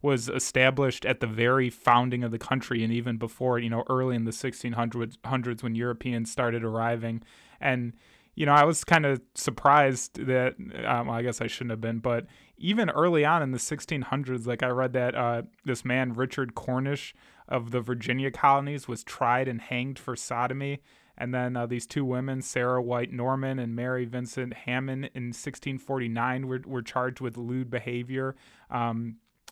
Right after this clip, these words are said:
which is to believe, believed to be, like, the first conviction for lesbian behavior in the New World. So it's really from the very, very beginnings of the country,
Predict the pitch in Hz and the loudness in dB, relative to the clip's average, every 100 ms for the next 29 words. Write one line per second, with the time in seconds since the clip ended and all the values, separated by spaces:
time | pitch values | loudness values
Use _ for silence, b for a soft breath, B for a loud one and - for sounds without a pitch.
0 | - - 127 139 139 127 131 123 - 113 | -12 -6 -4 -4 -4 -4 -4 -4 -6 -12
1 | 120 127 123 123 127 123 117 117 - 127 | -6 -4 -4 -4 -4 -4 -4 -6 -6 -6
2 | - 120 113 117 - 127 120 120 117 117 | -4 -6 -4 -4 -6 -8 -6 -6 -4 -6
3 | 131 123 117 120 117 113 123 123 127 127 | -6 -6 -6 -6 -6 -6 -6 -6 -8 -6
4 | 127 127 131 127 b b b b - 160 | -6 -4 -4 -6 b b b b -4 0
5 | 135 135 - b b 147 135 147 247 190 | 2 0 -6 b b -10 -6 0 2 0
6 | - 143 127 113 139 143 143 135 117 110 | 0 -2 -4 -4 -2 -2 0 -2 -4 -4
7 | 139 156 151 135 131 131 131 127 117 120 | 0 2 2 0 -4 -2 -2 -4 -6 -8
8 | 113 127 117 - 113 110 | -6 -8 -6 -6 -6 -6